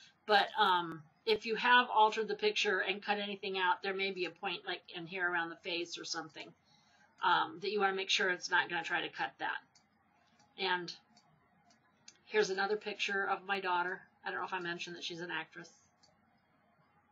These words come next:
Um, and, um, go into these tools again, like, oh, I mean, I really like so many of them. I could do a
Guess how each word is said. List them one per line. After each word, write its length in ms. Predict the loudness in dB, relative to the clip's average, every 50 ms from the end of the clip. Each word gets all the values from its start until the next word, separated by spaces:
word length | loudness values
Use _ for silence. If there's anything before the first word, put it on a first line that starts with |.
| _ _ -8 -4
Um, 380 | -4 -2 -2 -4 -6 -10 -14 -18 -20 _ _ _ _ _ _ _ _ _ _ _ _ _ _ _ _ _ _ _ _ _ _ _ _ _ -4 0
and, 440 | 2 2 4 2 0 -2 -4 0 2
um, 460 | 2 2 2 0 -2 -4 -8 -10 -14 _ _ _ _ _ _ _ _ _ _ _ _ _ _ _ _ _ _ _ _ _ _ _ _ _ _ _ _ _ _ _ _ _ _ _ _ _ _ _ _ _ _ _ _ _ _ _ _ _ _ _ -16
go 80 | -14
into 260 | -12 -12 -12 -14 -14 -12
these 200 | -10 -10 -10 -8
tools 340 | -8 -8 -8 -8 -8 -8
again, 400 | -8 -8 -6 -4 -4 -4 -4 -6
like, 260 | -6 -6 -6 -6 -6 -10 _ _ _ _ _ _ -20 -20 _ _ _ _ _ -4
oh, 420 | 2 4 4 6 8 8 6 6 4 0 -8 -10 -14 -18 _ _ _ _ _ _ _ -10
I 80 | -6 -4
mean, 120 | 0 2
I 80 | 2 4
really 340 | 4 4 4 6 6 4
like 260 | 4 4 2 0 -2 -6
so 260 | -6 -4 -2 -2 -2
many 360 | -2 -4 -4 -4 -4 -4 -4
of 160 | -6 -6 -8
them. 240 | -8 -8 -8 -8 -12 -16 _ _ _ _ _ _ _ _ _ _ _
I 100 | -8 -8
could 260 | -8 -8 -10 -10 -6 -2
do 220 | 0 0 0 2
a 320 | 2 2 2 0 -2 -6